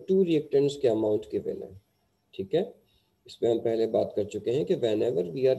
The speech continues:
given the amount of two or more reactants, the numerical will be solved using limiting reactant method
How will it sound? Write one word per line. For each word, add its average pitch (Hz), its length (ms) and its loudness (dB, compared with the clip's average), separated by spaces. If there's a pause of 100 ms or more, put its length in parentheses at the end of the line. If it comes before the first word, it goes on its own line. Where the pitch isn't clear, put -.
given 120 320 -2
the - 100 -4
amount 127 360 -2
of 147 60 -8 (240)
two 170 100 -2 (200)
or 113 40 0 (200)
more 147 160 4
reactants, 113 680 -4 (600)
the 107 100 0
numerical 113 500 0 (140)
will 180 220 0
be 185 160 0
solved 127 520 0 (180)
using 113 380 -2 (260)
limiting 104 500 -4
reactant - 520 -12 (300)
method 85 320 -12